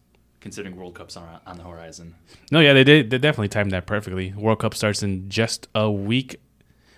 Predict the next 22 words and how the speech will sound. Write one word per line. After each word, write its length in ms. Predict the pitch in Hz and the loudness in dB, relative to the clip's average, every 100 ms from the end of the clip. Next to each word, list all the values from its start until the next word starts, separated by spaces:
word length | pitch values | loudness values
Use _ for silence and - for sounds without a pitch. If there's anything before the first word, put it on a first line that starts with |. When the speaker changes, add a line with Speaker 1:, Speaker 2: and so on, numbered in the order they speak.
| - | -2
Speaker 2:
Well, 180 | 107 107 | 0 0
from, 340 | - 107 107 | -2 -4 -4
from 280 | - 123 127 | -2 2 4
when, 180 | 139 135 | 4 6
when 160 | 131 | 4
we're 80 | 117 | 4
recording 360 | 104 117 104 92 | 2 2 0 0
this, 180 | 87 | -6
it's 180 | 92 87 | -8 -10
just 160 | 98 - | -10 -10
a 60 | |
week 200 | 90 87 | -10 -10
away, 220 | 87 87 85 | -8 -10 -10
coming 280 | - 95 87 | -10 -8 -6
this 120 | 87 | -6
Sunday. 400 | - 87 82 85 - - | -6 -6 -8 -12 -14 -14
Speaker 1:
Nice. 360 | 214 - - _ _ _ _ | -12 -12 -20 _ _ _ _
Speaker 2:
So, 240 | - 87 87 _ - - - - - | -14 -14 -14 _ -20 -20 -20 -14 -4
very 140 | 101 | -4
excited 220 | 87 92 | -4 -8
about 200 | 85 87 | -8 -8
that. 240 | 92 92 | -6 -10